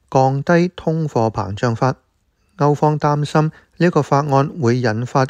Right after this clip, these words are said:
工業外移，形成不利局面。預計舒爾茲會同拜登再次討論呢個議題。外界而家亦都唔知道具體嘅內容，因為呢一次會議雙方唔會舉行記者會。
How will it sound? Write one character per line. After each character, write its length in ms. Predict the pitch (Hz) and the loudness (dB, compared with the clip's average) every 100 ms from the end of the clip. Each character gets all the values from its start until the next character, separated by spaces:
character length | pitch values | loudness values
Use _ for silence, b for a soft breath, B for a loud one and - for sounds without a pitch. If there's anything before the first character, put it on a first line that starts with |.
| - | -4
工 260 | - 156 160 | -6 -4 -2
業 240 | 113 123 | -2 -2
外 180 | 104 104 | -2 -2
移， 280 | 107 104 - b b _ | -2 -4 -4 b b _
形 260 | 113 107 107 | 0 0 -2
成 300 | - 107 - - | -2 -4 -4 -2
不 80 | |
利 160 | 143 117 | 0 2
局 140 | 113 | 0
面。 240 | 123 117 - _ _ _ _ | 0 -2 -2 _ _ _ _
預 160 | 117 113 | -2 0
計 220 | 127 120 | 0 0
舒 200 | 117 147 | 0 -2
爾 120 | 131 | 0
茲 300 | 113 - 160 B B B _ | 0 2 0 B B B _
會 120 | 131 | 0
同 220 | - 107 104 | 2 0 0
拜 240 | 135 139 | 0 0
登 240 | 139 185 | 0 -2
再 260 | 180 135 120 | -2 -2 -2
次 200 | - 120 | -2 -4
討 200 | - 123 | -2 0
論 120 | 120 | 0
呢 160 | 110 120 | 0 -2
個 100 | 110 | -2
議 160 | 107 | -2
題。 240 | 104 107 110 b b b 117 | 0 -2 -2 b b b -2
外 180 | 117 | 0
界 140 | 117 123 | 0 -2
而 280 | 127 110 98 | -2 -4 -4
家 280 | 151 170 b b - | -2 -2 b b -4
亦 100 | 127 | 0
都 140 | 180 | 0
唔 240 | 185 101 101 | 0 -4 -6
知 180 | - | -4
道 220 | 160 123 117 | -2 0 -2
具 280 | - 107 | -2 -2
體 60 | 104 | -2
嘅 180 | 110 113 | -2 -2
內 220 | 104 104 | -2 -2
容， 160 | 104 - _ _ _ _ | -4 -6 _ _ _ _
因 100 | 135 | -4
為 140 | 127 110 | -2 0
呢 160 | 120 | 0
一 40 | 127 | -2
次 300 | - 117 117 | -2 0 0
會 220 | 117 104 | 2 -2
議 120 | 104 117 | 0 -2
雙 320 | - 143 143 | -2 -2 0
方 260 | 156 160 B B B - | 0 -2 B B B -8
唔 200 | 110 110 | -4 2
會 140 | 123 151 | 2 2
舉 260 | - 135 | 0 0
行 220 | 139 98 | -2 -4
記 180 | 98 113 | -2 -4
者 180 | 101 110 | 0 0
會。 220 | 104 117 | 0 -2